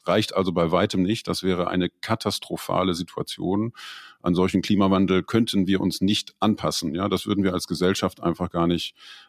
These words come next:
äh, hinbekommen. Das können wir nicht bezahlen und da würde ja unsere Gesellschaft, äh, nicht mit umgehen können. Das ist also nicht gut.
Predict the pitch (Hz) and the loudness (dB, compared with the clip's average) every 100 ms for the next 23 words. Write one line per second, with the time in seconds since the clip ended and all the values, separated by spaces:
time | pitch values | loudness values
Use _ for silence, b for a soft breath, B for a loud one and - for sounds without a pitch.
0 | - 82 104 98 80 80 76 85 85 - | -2 2 4 2 0 -4 -2 -2 -2 0
1 | 92 87 87 80 - 92 101 113 107 90 | 2 2 0 -4 0 2 4 2 2 0
2 | 80 - - - - 80 87 85 87 - | -4 -10 -20 -8 -2 0 2 2 0 -4
3 | - 87 78 85 87 80 82 82 87 - | -4 0 2 0 0 2 2 2 0 -4
4 | - - 82 85 80 - - 80 76 76 | -8 -6 -2 0 0 -2 -2 -2 -2 -4
5 | - - 80 87 107 98 95 101 - 101 | -8 -8 -4 0 0 4 4 2 2 2
6 | 147 | 2